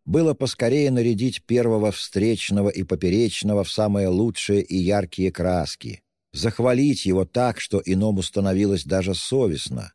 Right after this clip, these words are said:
придумать в его хвалу разные обстоятельства, которые совсем и не существовали, совершенно искренно и чистосердечно поверить самой в их действительность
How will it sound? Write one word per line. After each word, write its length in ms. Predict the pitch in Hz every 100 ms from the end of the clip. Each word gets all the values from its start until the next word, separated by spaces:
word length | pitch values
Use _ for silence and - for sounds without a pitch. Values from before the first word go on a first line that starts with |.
| _ _ _
придумать 540 | - 110 107 127 120 -
в 60 |
его 260 | 87 107 113
хвалу 400 | - 101 104 110
разные 440 | 104 107 85 101
обстоятельства, 1300 | - 87 - - 98 80 101 107 98 85 - 98 82 - _
которые 400 | - 92 110 104
совсем 460 | 95 98 - 104 107
и 160 | - 95
не 140 | 95
существовали, 1120 | - 98 - - - 90 95 107 95 60 92 _ _ _ _ _
совершенно 600 | - 127 131 - 170 156
искренно 720 | 147 - 135 151 - 135 131
и 220 | 127 110 104
чистосердечно 1300 | 123 113 113 107 110 98 87 143 127 - 127 110 - _
поверить 440 | 113 113 127 113
самой 480 | - 120 117 127 120
в 100 | 104
их 140 | 110 80
действительность 1120 | 107 101 - 139 127 90 69 62 - - -